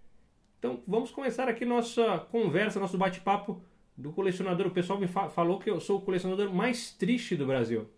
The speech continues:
Vocês querem, é, colecionador feliz? Vá assistir lá o canal do, do, do rapaz lá, o Carioca. Fala, galera, aqui é a Pernizila D C, começando mais um vídeo aqui sobre quadrinhos.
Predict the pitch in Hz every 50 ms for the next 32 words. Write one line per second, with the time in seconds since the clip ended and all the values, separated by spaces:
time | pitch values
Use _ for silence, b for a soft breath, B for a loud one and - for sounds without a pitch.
0 | _ _ _ - 196 180 180 - 220 220 220 202 170 143 131 120 b b b b
1 | b b b b b - - 131 131 131 127 127 123 117 120 117 117 - 170 170
2 | 165 - 175 170 170 170 165 - 156 160 208 233 233 - - b b b b b
3 | b _ - 139 185 226 226 - 226 233 - 247 233 220 226 240 233 196 175 -
4 | 185 180 190 196 196 185 180 180 160 151 147 147 151 143 135 127 127 139 139 156
5 | 147 - 175 180 165 165 175 170 160 - 170 156 165 170 170 175 - 147 - B
6 | B B B B B - 302 320 311 285 294 277 269 285 294 294 294 285 277 262
7 | 254 - - 285 254 - 302 247 247 - 240 220 277 277 269 262 240 247 226 226
8 | - - 285 269 - - 254 269 233 - 285 269 269 262 262 269 294 262 240 277
9 | 240 220 277 247 262 254 240 - - - 277 254 247 240 - 240 220 190 226 285
10 | 285 277 269 262 240 -